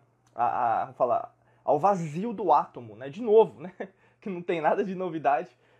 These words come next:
mas isso já foi provado no século vinte, né, várias pessoas denominaram isso, tem até a equação de Schrödinger, você vai ter até o Paul Dirac falando sobre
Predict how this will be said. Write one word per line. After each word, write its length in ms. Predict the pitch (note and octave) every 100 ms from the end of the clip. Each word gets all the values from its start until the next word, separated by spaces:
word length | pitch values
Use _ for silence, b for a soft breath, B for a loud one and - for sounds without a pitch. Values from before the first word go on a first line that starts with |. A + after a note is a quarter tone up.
| b
mas 180 | C3+ C#3
isso 160 | C#3
já 100 | E3+
foi 140 | E3 E3
provado 480 | - D3+ C#3+ D3+ C#3+
no 100 | C3+
século 380 | C#3 F3 A3
vinte, 500 | E3 C#3+ F3 F#3 -
né, 200 | B2 C#3
várias 240 | B2+ C3 C3+
pessoas 340 | C#3 C#3 C3+
denominaram 580 | A#2+ C3 C3+ C3 C3 E3+
isso, 220 | D3+ D#3
tem 100 | C#3
até 400 | C3 B2+ D#3 D#3 _ b b b
a 140 | A#2+
equação 500 | C3 C3+ C#3 - E3+
de 80 | D#3
Schrödinger, 800 | - C#3 D#3 D#3+ D#3+ D#3 D#3 D#3 b b b
você 80 | -
vai 100 | C3
ter 380 | C3+ D#3 D3 D3
até 180 | C#3 D#3+
o 80 | D#3+
Paul 220 | E3+ E3
Dirac 400 | D3 C#3 D3+ -
falando 360 | D3+ C#3+ C#3+ C#3
sobre 760 | - C#3+ C#3 C#3 C3 B2+